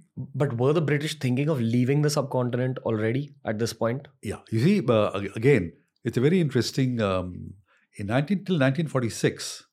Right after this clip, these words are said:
Speaker 2: the Imperial Staff, Imperial General Staff, believed that a united India would suit British interests after they eventually withdrew from India.
Speaker 1: Okay.
Speaker 2: But by forty-seven, they changed their point of view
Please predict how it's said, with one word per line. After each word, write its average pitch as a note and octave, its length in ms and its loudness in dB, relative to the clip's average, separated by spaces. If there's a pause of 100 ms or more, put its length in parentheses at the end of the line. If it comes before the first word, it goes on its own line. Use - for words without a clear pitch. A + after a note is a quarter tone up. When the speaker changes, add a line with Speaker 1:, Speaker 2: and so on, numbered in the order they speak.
(540)
Speaker 2:
the G2 140 -8
Imperial D3 400 2
Staff, F#2 280 0
Imperial G#2 320 0
General F#2+ 240 -2
Staff, F2 420 -6 (500)
believed C#3 500 4
that B2 140 2
a A#2+ 60 2
united A2+ 500 2
India F#2+ 360 0 (500)
would D3 300 2
suit D#3 440 0 (160)
British G2+ 560 -2
interests - 840 -4 (640)
after B2 280 4
they D3 100 4
eventually A#2+ 400 2
withdrew G2 300 0
from F#2 200 -6
India. D#2 260 -10 (1000)
Speaker 1:
Okay. A#2 380 -2 (180)
Speaker 2:
But C#3+ 180 2
by D3+ 80 4
forty-seven, F#3+ 500 2
they F3+ 120 4
changed C#3+ 320 4
their D3 60 4
point A2+ 240 0
of G2 80 -4
view G#2 300 0